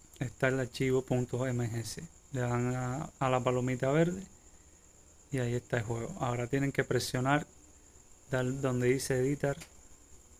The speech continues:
y esta ruta que ven acá no es la misma que ustedes van a tener. Van a tener que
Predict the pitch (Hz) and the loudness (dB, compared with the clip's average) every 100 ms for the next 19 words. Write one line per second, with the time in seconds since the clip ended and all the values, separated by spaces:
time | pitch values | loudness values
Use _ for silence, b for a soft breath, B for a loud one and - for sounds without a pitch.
0 | - - 135 131 156 - 156 165 147 123 | -20 -10 -2 2 0 0 2 2 2 2
1 | 123 139 151 147 156 - - 131 127 131 | 2 4 2 2 -2 -6 -6 -2 0 2
2 | 131 143 151 135 131 - - - 131 - | 2 4 2 2 0 -4 -10 -4 -4 -2
3 | 127 127 120 139 127 123 120 139 156 - | 2 2 0 -2 0 0 0 4 4 2
4 | - - - 123 123 131 135 123 - | -20 -20 -6 -4 -2 -2 -2 -2 2